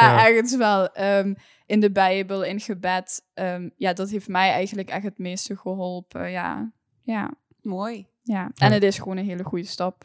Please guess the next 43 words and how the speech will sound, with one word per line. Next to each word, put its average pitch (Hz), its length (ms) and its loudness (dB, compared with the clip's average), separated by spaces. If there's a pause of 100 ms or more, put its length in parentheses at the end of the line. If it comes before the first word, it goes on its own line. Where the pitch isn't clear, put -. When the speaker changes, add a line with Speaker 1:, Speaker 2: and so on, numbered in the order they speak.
Speaker 2:
om 208 220 0
te 220 100 -2
Speaker 3:
Ja. 208 60 2
Speaker 2:
zetten. 185 320 4
Speaker 1:
Ja. 131 120 6
Speaker 3:
Ja, - 120 -2
Speaker 2:
Ja. 202 140 -4
Speaker 1:
Ja, 208 200 2
en - 20 -6
ik - 40 -8
Speaker 3:
precies. 143 300 8
Speaker 1:
denk 170 200 4
dat 170 80 2
het 147 100 0
ook 160 100 2
hetzelfde 156 440 4
is 143 200 -6
met, 139 400 -10
als 139 140 0
je 139 60 -8
de 143 60 -4
vergelijking 147 380 -2
maakt 135 240 -4
naar 135 160 -8
trouwen. 143 440 0
Je, 120 100 -10
ge-, - 200 -14
je 135 180 -12
gaat, 147 200 0
Speaker 2:
Ja. 185 140 -2
Speaker 1:
je 143 80 -2
gaat, 135 260 -2
je 131 100 -10
gaat 139 200 -4
ook 143 60 -4
niet 156 120 -8
met 131 100 -10
een 131 100 -14
partner 135 340 -8
trouwen 139 400 -6
als 127 200 -8
je 139 60 -16
weet 151 380 -6